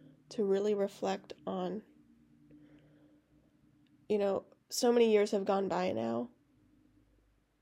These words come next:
and I'm realizing that there's a lot to be thankful for,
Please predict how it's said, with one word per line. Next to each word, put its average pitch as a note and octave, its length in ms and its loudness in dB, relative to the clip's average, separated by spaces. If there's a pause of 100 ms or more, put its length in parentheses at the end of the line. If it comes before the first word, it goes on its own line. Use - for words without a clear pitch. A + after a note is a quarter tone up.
(140)
and G3+ 460 -2 (1120)
I'm G3+ 220 -6
realizing G#3+ 760 -2 (1400)
that G3 340 2 (1120)
there's G#3 500 0 (360)
a G3+ 80 6
lot G3+ 420 0 (1120)
to - 120 -8
be G#3 140 -2
thankful A3 440 -4
for, A3 420 -4